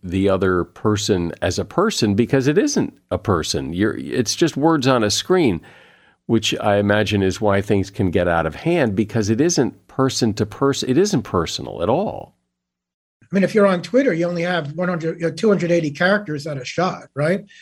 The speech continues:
Speaker 2: And if you're, you're, you're on, you're on social media, yeah, you're just looking at the screen, which basically is just a, a form of a mirror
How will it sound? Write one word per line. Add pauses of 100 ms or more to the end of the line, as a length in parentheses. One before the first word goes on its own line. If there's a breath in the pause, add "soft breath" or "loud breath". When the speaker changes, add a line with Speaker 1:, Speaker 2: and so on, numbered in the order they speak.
(300 loud breath)
Speaker 2:
And
if
you're,
you're,
you're
on,
you're
on (300)
social
media,
yeah,
you're
just
looking
at
the
screen, (480 soft breath)
which (400)
basically
is
just
a,
a
form
of
a
mirror